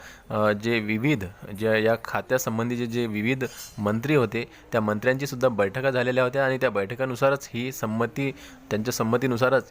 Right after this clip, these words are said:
ही जी अनुदान वाढ आहे ही करण्यात आलेली आहे. कारण की संपूर्ण बजेटसुद्धा बघावा लागत असतो आणि आपल्या बजेटमध्ये, अ, किती अनुदान वाढ आपण करू शकतो त्या हिशोबानं ही अनुदान वाढ होत असते. तर अशाच प्रकारे आता पंचवीसशे रुपयाची अनुदान वाढ झालेली आहे.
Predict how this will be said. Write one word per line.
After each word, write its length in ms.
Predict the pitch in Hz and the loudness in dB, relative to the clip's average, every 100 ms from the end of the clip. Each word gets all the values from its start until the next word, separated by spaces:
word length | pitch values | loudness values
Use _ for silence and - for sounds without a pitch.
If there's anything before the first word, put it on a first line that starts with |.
| - | -10
ही 140 | 110 | -4
जी 80 | 113 | 0
अनुदान 280 | 117 117 113 | 0 0 2
वाढ 180 | 113 110 | 2 2
आहे 80 | |
ही 120 | 110 131 | -2 -4
करण्यात 400 | 113 95 101 92 | -2 -2 -2 -4
आलेली 240 | 92 90 | -4 -2
आहे. 80 | 90 | -2
कारण 260 | 98 107 | -2 -4
की 80 | 117 | -6
संपूर्ण 500 | - 113 113 147 143 | -4 -4 -4 -4 -2
बजेटसुद्धा 600 | 110 104 127 127 120 120 | 2 2 0 -2 0 0
बघावा 380 | 113 95 98 107 | 0 0 2 2
लागत 260 | 104 107 110 | 0 -4 -6
असतो 280 | - 143 - - - | -4 -6 -6 -16 -8
आणि 160 | 110 110 | -2 -2
आपल्या 220 | 107 113 | 2 2
बजेटमध्ये, 560 | 104 113 135 143 139 147 - - - | 4 2 2 2 2 0 -4 -18 -2
अ, 220 | 104 101 - - | 2 2 0 -4
किती 220 | 139 185 | 0 2
अनुदान 300 | 170 156 151 | 4 4 4
वाढ 180 | 135 120 | 4 2
आपण 200 | - 113 | -2 -6
करू 180 | 135 | -6
शकतो 300 | 147 143 - 135 | -4 -6 -6 2
त्या 100 | 135 | 2
हिशोबानं 380 | 113 120 117 123 | 2 0 0 0
ही 180 | 135 | -2
अनुदान 300 | 139 104 101 | -2 0 0
वाढ 180 | 101 127 | 2 2
होत 220 | 139 151 | 0 -2
असते. 220 | 110 - 95 | -4 -4 -2
तर 160 | - | 0
अशाच 320 | 98 139 139 | 2 0 -2
प्रकारे 300 | - 135 135 | -4 0 4
आता 160 | 135 135 | 4 4
पंचवीसशे 520 | 123 113 131 127 139 | -2 -2 -2 0 2
रुपयाची 360 | 127 123 123 127 | 2 4 4 2
अनुदान 260 | 113 113 | 2 2
वाढ 160 | 120 131 | 4 2
झालेली 380 | 98 95 110 127 | 0 -4 0 2
आहे. 220 | 123 | 2